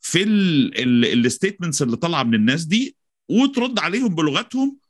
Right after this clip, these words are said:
وتسيب المعلقين هم اللي يبتدوا إيه، يفكروا: "لا، ده بيتكلم صح، ده بيتكلم غلط، ده، طب ما فعلًا، إيه، ما هو إزاي ما جابش، حدش جاب سيرة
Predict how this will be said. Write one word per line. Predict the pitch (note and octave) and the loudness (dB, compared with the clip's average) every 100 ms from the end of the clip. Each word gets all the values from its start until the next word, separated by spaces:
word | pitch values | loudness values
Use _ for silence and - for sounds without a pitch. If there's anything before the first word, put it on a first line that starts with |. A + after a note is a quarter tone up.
| _ _ C#3+ | _ _ 0
وتسيب | D3+ - B3 A#3+ | 0 0 -2 -2
المعلقين | F#3+ C3 C#3+ C#3+ F#3 A3 G#3 | -2 -4 -4 -4 0 2 2
هم | E3+ G3+ F#3+ | 2 2 0
اللي | C#3+ | 0
يبتدوا | C#3 D#3+ F3 D3+ | 0 -2 -2 0
إيه، | D3+ F3 - - | 0 -2 -6 -6
يفكروا: | A#2+ B2 - D3 D3+ B2+ | -6 -4 -4 -2 0 0
"لا، | A2 A#2 | 2 0
ده | G#2 G#2 G2+ | 0 0 0
بيتكلم | G#2 G2+ - A#2+ A2 | -2 -4 -4 -4 -4
صح، | - A2 - | -4 -8 -6
ده | G#2 | -2
بيتكلم | G2 G2+ - A#2 A#2 | 0 -2 -2 2 4
غلط، | F#2+ A2 A2 - _ _ _ _ - | 4 2 0 -4 _ _ _ _ -4
ده، | A2 A#2 A2 G2+ | -2 0 0 0
طب | G2 G2 | -2 0
ما | G2 | 0
فعلًا، | F#2 C3 B2 A2 F#2+ | 0 -2 0 -2 -2
إيه، | G2 G2 | -2 0
ما | F#2+ | 0
هو | G2 G#2 | 0 0
إزاي | G#2+ G#2 C3 | 0 0 -2
ما | B2 | -2
جابش، | A2 B2+ - | -4 -6 -8
حدش | G2+ B2+ A2+ G#2+ | -6 -4 -2 -2
جاب | G2+ A#2+ | -2 -4
سيرة | - A#2+ | -4 -4